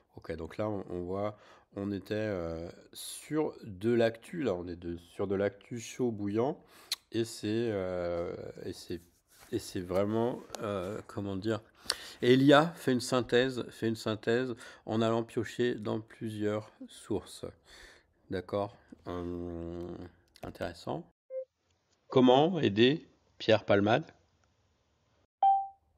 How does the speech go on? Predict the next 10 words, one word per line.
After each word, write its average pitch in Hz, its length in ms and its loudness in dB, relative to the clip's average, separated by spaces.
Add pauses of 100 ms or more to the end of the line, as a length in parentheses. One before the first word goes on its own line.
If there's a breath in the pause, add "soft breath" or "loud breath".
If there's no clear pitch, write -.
Bon, 87 220 -8 (240)
le, 87 260 -8 (760 loud breath)
c'est - 200 -10
mal 104 180 -2
intégré 98 560 -4
apparemment. 117 800 -2 (100)
Comment 104 280 -2
aider 101 420 -2 (800 loud breath)
Pierre 90 320 -8
Palmade ? 123 680 0